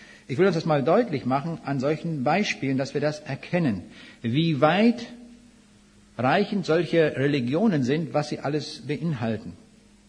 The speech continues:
Der Reichsjugendführer Baldur von Schirach hat ein Gebet formuliert,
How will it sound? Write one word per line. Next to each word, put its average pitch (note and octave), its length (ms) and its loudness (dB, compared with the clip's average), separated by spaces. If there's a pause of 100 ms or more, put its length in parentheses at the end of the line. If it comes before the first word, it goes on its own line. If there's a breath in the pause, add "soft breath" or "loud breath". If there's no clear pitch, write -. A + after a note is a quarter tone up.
(720 loud breath)
Der C#3+ 140 4
Reichsjugendführer F3 1200 2
Baldur F#3+ 440 2
von E3 340 -6
Schirach C#3 600 -2 (1200 soft breath)
hat - 280 -4
ein B2+ 440 2 (160)
Gebet B2 440 2
formuliert, B2+ 720 0